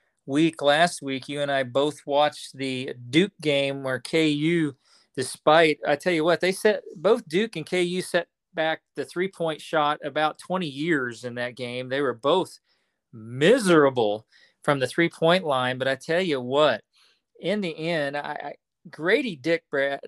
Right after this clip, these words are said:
as a freshman, starting and playing the way he is already, he hit a monster three. He actually scored eight straight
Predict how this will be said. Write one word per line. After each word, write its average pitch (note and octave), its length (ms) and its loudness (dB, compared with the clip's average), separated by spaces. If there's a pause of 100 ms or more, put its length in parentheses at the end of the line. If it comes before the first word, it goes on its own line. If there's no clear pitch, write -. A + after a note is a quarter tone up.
as D3 180 -4
a C3 120 -4 (320)
freshman, E3+ 600 -2 (240)
starting G3 720 -2
and D3+ 120 -14
playing F3+ 420 -8
the D#3+ 80 -4
way D#3+ 180 -2
he D3+ 200 -4
is D#3+ 160 -2
already, D3 380 0
he F#3+ 160 -6
hit F#3+ 120 -4
a C#3+ 80 0
monster D3 640 -4
three. D#3 260 -6
He G#3+ 100 2
actually B3 300 -4
scored D#3 400 -2
eight A3 400 -6 (100)
straight - 520 -4